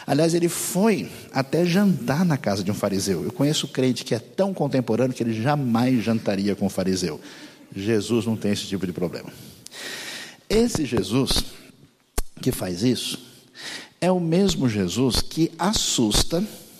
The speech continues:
o próprio povo do qual ele faz parte, que é o povo judeu. Porque ele, por exemplo, resolve curar um filho de um oficial romano.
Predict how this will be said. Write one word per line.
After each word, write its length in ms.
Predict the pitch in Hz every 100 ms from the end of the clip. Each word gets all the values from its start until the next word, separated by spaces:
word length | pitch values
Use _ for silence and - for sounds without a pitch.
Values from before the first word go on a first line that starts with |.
| - - - -
o 160 | 127 139 - - -
próprio 480 | 170 175 185 175 156
povo 640 | - - 101 101 98 139 190 - - 143
do 160 | 117
qual 240 | 113 98 98
ele 120 | 101
faz 280 | - 120 -
parte, 380 | - 107 117
que 80 | -
é 20 |
o 60 | 139
povo 320 | - 104 95
judeu. 380 | 107 104 143 - - - - - - - -
Porque 240 | 180 175 170
ele, 120 | 175
por 180 | 160 160
exemplo, 300 | 143 143 156
resolve 440 | 139 113 113 117
curar 720 | - 147 127 147 143 - - - -
um 760 | 139 160 165 170 170 170 175 170
filho 540 | - - 165 160 160
de 120 | 147 147
um 200 | 156 147
oficial 560 | 147 151 - 135 135
romano. 400 | 139 143 143 -